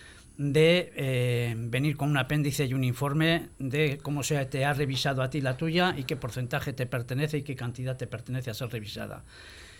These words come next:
Si estás de acuerdo, aceptas y si no, pues sigues con, con la demanda.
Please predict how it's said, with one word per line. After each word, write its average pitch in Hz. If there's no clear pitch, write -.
Si -
estás 127
de 143
acuerdo, 127
aceptas 151
y 123
si 117
no, 143
pues 98
sigues 117
con, 110
con 120
la 117
demanda. 120